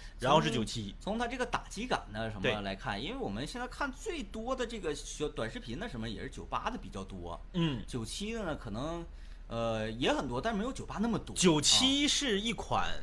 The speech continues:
Speaker 1: 普及率最高的格斗王。
Speaker 2: 嗯。
Speaker 1: 但是九七作为一款这个格斗游戏来说，它的公平性是比较差的。
Speaker 2: 嗯。
Speaker 1: 啊，bug 太多啊。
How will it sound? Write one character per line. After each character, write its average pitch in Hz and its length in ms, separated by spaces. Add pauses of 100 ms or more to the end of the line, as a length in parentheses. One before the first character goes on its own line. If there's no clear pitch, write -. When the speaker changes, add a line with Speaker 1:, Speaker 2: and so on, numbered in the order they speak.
(120)
Speaker 1:
普 - 240
及 139 160
率 233 160
最 285 220
高 214 400
的 151 320
格 107 120
斗 104 100
王。 78 140 (200)
Speaker 2:
嗯。 117 260
Speaker 1:
但 113 160
是 117 100
九 113 240
七 190 340
作 208 200
为 165 100
一 190 200
款 87 420 (320)
这 110 140
个 101 120
格 143 200
斗 262 140
游 131 60
戏 - 140
来 95 100
说， 87 220
它 143 160
的 143 120
公 294 260
平 120 180
性 117 160
是 98 380
比 98 80
较 95 80
差 165 340
的。 - 100 (100)
Speaker 2:
嗯。 180 260
Speaker 1:
啊， 208 180
bug 147 420
太 220 160
多 104 280
啊。 92 240